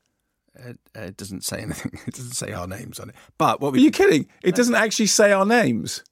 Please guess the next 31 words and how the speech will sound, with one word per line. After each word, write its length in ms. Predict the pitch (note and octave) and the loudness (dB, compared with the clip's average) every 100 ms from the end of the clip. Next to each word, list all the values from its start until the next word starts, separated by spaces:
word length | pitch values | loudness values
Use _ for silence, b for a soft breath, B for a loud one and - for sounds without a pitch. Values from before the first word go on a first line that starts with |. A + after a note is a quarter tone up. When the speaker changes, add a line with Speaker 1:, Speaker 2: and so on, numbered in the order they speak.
| - | -14
Speaker 1:
No. 280 | F3+ E3+ F2+ _ _ _ _ _ _ b b b | -10 -8 -10 _ _ _ _ _ _ b b b
I 120 | - C3 | -4 -2
could 260 | - A3 | -2 -2
carve 320 | - G#3 G3 | -2 2 4
Speaker 2:
You 40 | F#3 | 4
Speaker 1:
it. 20 | |
Speaker 2:
could 180 | G#3 A3 | 4 2
carve 320 | - A3+ E3 | 4 4 4
it 120 | C#3+ | 2
in 180 | F3+ D#3 | 2 2
with 160 | B2 C3 | 4 2
a 80 | A2+ | 0
compass. 760 | - E3+ D#3 A2 A2+ - - _ - | 0 -2 0 -2 -4 -4 -8 _ -20
Speaker 1:
I 40 | |
could 260 | - F#3 - | -10 -10 -6
do 160 | A3 | -6
that, 180 | C#3 - | -6 -6
just 200 | D#3 E3+ | -4 -2
like 120 | C3 | 0
in 80 | C3+ | 0
Speaker 2:
Right. 80 | A#2 | 0
Speaker 1:
school. 280 | - F3+ B2+ | 0 0 0
Speaker 2:
Exactly. 540 | C#3 F#3+ F3 - D#3+ | 2 2 2 0 0
Speaker 1:
Just 120 | C3 D#3+ | 2 2
Speaker 2:
When 100 | D3+ | 2
you 80 | D#3 | 2
Speaker 1:
etch, 280 | C#3+ - - | 0 0 0
my, 140 | D3 - | -2 0
etch 220 | D3 - | -2 0
our 160 | D#3+ C3 | 2 2
names, 440 | C#3 C#3 B2 A2 | 2 4 4 2